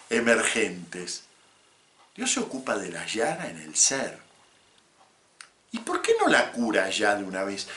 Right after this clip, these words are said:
Porque no podemos llegar a esa eternidad sin lo que nosotros somos, sin ese hombre temporal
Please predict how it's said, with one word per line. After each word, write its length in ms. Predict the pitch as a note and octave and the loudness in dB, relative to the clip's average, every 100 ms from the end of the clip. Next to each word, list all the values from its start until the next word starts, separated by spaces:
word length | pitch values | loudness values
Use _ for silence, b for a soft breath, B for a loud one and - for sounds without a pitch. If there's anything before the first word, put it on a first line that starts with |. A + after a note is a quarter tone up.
| B B B - | B B B -6
Porque 280 | - D#3 E3 | 0 2 2
no 140 | F3+ G#3+ | 0 2
podemos 500 | G3 A3+ F#3 C#3 B2+ | 4 6 4 4 6
llegar 560 | A#2 G#2+ D3 F#3 G#2+ A#2 - | 6 6 6 6 4 0 -2
a 160 | G2 G#2 | 2 2
esa 360 | C3 C#3 C3 G#2+ | 4 6 6 4
eternidad 680 | F#2+ G2+ G2 G2+ G#2 E3+ G3 | 2 -2 -2 -4 2 4 4
sin 240 | - B2+ | 2 0
lo 140 | A2 | -2
que 80 | G2 | -2
nosotros 560 | G2 G2 - F#3 D#3+ - | -4 -2 -2 -4 -2 2
somos, 420 | - F#3 G#2+ - | 2 0 -6 -6
sin 240 | - A#2+ | -6 -6
ese 240 | C3+ - C3+ | -2 0 0
hombre 320 | D3+ D3+ B2+ | -4 -6 -8
temporal 920 | A#2+ G#2+ G#2 G#2+ G#2+ G#2+ C#3+ F#3+ A3+ | -4 -4 -4 -8 -6 -2 -2 -4 -10